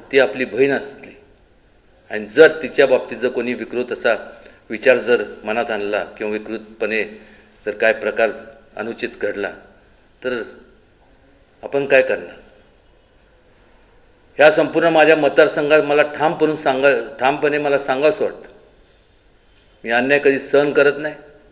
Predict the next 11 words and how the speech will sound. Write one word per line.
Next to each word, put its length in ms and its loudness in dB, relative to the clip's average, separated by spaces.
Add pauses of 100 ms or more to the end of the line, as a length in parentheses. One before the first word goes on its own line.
(960)
आणि 160 -4
मी 340 -6 (1600)
मुलींवरती 600 4
आजपर्यंत 680 4
ज्या 160 8
ज्या 140 6
लोकांनी 360 2
अन्याय 600 2 (840)
केला 560 2 (300)
त्या 120 -4
सगळ्यांना, 600 -2